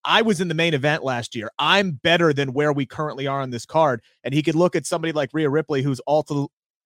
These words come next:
hugely talented, and go, "You should be better than losing matches to Liv Morgan." I can at least kinda tie that in.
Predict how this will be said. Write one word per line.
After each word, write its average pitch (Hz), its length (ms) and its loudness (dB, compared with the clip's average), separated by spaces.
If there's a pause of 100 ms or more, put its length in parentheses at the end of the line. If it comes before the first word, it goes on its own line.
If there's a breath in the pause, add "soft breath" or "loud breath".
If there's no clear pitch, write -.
(260)
hugely 185 400 2
talented, 139 640 0 (300)
and 143 120 -4
go, 139 320 4 (280)
"You 170 240 -2
should 190 180 -4
be 160 140 0
better 151 340 4
than 127 180 -4
losing 135 300 0
matches 127 380 -2
to 127 80 -8
Liv 117 180 -2
Morgan." 113 420 -2
I 98 140 -4
can 185 120 0
at 151 80 -2
least 147 480 -4
kinda 147 220 -2
tie 160 380 2
that 135 240 -2
in. 127 260 -2